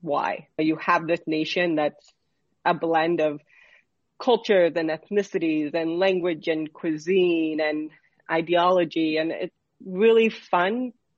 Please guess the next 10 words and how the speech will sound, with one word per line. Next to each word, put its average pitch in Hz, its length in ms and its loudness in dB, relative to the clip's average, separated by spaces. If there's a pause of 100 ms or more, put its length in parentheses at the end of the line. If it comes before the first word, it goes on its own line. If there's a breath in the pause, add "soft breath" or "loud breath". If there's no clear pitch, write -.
to 196 100 -2
see 196 240 0
that 165 260 2 (680 soft breath)
we're 180 460 2
allowing 175 800 -2 (520)
one 185 360 -2
of 180 160 -4
the 170 80 -2
wine 156 320 -6 (140)
styles 151 440 -4